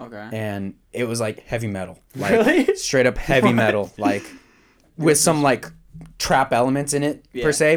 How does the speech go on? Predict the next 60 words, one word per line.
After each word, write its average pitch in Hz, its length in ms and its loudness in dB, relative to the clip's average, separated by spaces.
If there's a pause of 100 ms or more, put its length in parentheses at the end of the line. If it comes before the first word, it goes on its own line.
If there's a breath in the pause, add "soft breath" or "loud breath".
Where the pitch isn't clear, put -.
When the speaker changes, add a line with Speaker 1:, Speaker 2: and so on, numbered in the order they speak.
(100)
Speaker 2:
but, 131 140 2
like, 117 280 0 (1120 loud breath)
there 139 140 2
was, 120 140 2
like, 113 180 -2
electric 101 380 -2
guitars 92 420 -6
and, 95 80 -8
like, 95 240 -8
real 101 280 -6
Speaker 1:
No 98 40 -12
Speaker 2:
drums 101 360 -6
Speaker 1:
shot. 98 60 -8
Speaker 2:
and, 95 100 -8
like, 90 160 -6
Speaker 1:
That's 135 120 -14
so 143 220 -8
wild. 127 400 -8 (280 soft breath)
You'll 160 120 0
Speaker 2:
so 107 80 0
Speaker 1:
have 131 160 4
to 156 60 -2
show 147 40 0
Speaker 2:
that's, 127 180 -8
Speaker 1:
that - 80 -16
to 110 60 -14
me 101 60 -16
later. 95 240 -18
Speaker 2:
that 123 160 2
might 110 120 2
Speaker 1:
That's 110 40 -12
Speaker 2:
be 104 100 -4
fun. 87 320 -10 (460)
Speaker 1:
Dude, 120 420 -8
Speaker 2:
So, 156 100 0
I 151 180 2
mean, 175 180 2
Speaker 1:
imagine - 200 -6
<laughs> - 40 -20
Speaker 2:
that 160 160 0
might 156 180 0
be 143 260 -2 (100)
Speaker 1:
drops 151 360 -2
a 156 80 -4
Speaker 2:
what 147 140 2
Speaker 1:
heavy 131 140 -2
Speaker 2:
I'm 147 40 -8
Speaker 1:
metal 135 240 0
Speaker 2:
gonna 127 40 -10 (100)
Speaker 1:
album. 127 280 -16 (200 loud breath)
No, 143 200 -2
like, 127 180 -2
but, 131 120 -2
Speaker 2:
Yeah. 120 80 -2
Speaker 1:
like, 139 220 -6
some 139 120 -8
experimental, 131 760 -10
like, 110 200 -10
new 110 280 -10
s-, - 200 -16